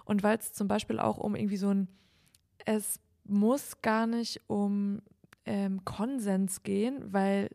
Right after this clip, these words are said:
z-, nee, ich kann das nicht so wiedergeben, wie die das sagt, weil, ähm, also der, es, in dieser einen Szene wird ja auch ein bisschen um Konsens gefragt und so weiter, ne?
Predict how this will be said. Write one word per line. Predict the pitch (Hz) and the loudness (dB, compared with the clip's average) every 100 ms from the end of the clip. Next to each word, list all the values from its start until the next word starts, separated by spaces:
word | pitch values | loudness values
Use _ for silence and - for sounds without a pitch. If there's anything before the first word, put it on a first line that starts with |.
| - | -12
z-, | - - _ _ | -14 -14 _ _
nee, | 202 190 190 185 | -10 -8 -6 -6
ich | - - - | -8 -14 -12
kann | 208 | -8
das | 220 | -8
nicht | 202 - | -8 -12
so | 202 | -8
wiedergeben, | 208 202 220 214 | -6 -6 -6 -4
wie | 208 | -2
die | |
das | 220 214 | -2 -2
sagt, | 220 214 - | -2 -4 0
weil, | 202 202 - - - - - - | 0 0 -4 -20 -20 -20 -16 -2
ähm, | 202 | 0
also | - 202 | 4 4
der, | 208 - | 4 4
es, | - - | 2 0
in | 214 | 2
dieser | 208 | 2
einen | - 214 | 2 0
Szene | - 208 190 185 | 0 0 0 -2
wird | 170 | -2
ja | - | -2
auch | |
ein | 180 | -4
bisschen | 175 180 - | -4 -6 -8
um | - 170 | -8 -10
Konsens | - 165 - - | -8 -8 -8 -10
gefragt | - - - - | -14 -14 -14 -12
und | - | -12
so | - - | -10 -8
weiter, | - 190 | -8 -6
ne? | 190 254 | -2 -2